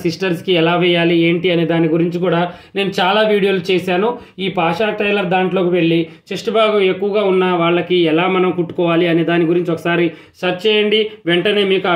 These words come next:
వీడియో వచ్చేస్తుంది, అది చూసి నేర్చుకోండి. నెక్స్ట్ ఇంకోటి ఏంటి అంటే, మనం ఇలా ఉంది కదా, ఇప్పుడు ఇలా ఉన్నదాన్ని మనం ఏం చేయాలి అంటే, ఇప్పుడు ఇది జారుతుంది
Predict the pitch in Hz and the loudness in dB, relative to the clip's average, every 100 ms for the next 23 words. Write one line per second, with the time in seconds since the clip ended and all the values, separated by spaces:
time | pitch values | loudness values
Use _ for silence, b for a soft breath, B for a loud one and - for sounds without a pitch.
0 | 160 175 185 165 165 185 180 208 180 160 | 2 2 2 2 0 -4 -2 -2 -2 0
1 | 226 - 214 175 - 160 135 127 B B | -2 -2 0 0 0 -4 -4 -8 B B
2 | 185 214 - 254 220 233 202 208 202 202 | -4 -4 -2 -2 0 0 2 0 2 2
3 | 190 180 170 170 B - 196 202 185 185 | 2 2 0 -2 B -8 -2 0 0 0
4 | 202 202 202 214 226 226 226 208 220 226 | 0 0 0 0 0 0 0 0 0 -2
5 | B - 196 185 185 208 226 220 220 202 | B -6 -2 0 0 0 0 0 2 2
6 | 185 190 190 208 190 190 175 175 175 175 | 2 2 0 0 2 2 2 2 0 0
7 | 175 170 160 170 180 208 214 202 | 0 0 0 0 -2 -2 -2 0